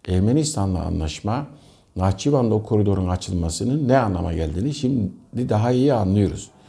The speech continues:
Ulus devletle Rusya kapışırken birileri de başka hesaplar yapıyor burada net bir şekilde gördüğümüz. Dolayısıyla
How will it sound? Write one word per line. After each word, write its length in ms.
Ulus 340
devletle 460
Rusya 340
kapışırken 680
birileri 640
de 140
başka 360
hesaplar 560
yapıyor 420
burada 320
net 260
bir 40
şekilde 400
gördüğümüz. 760
Dolayısıyla 640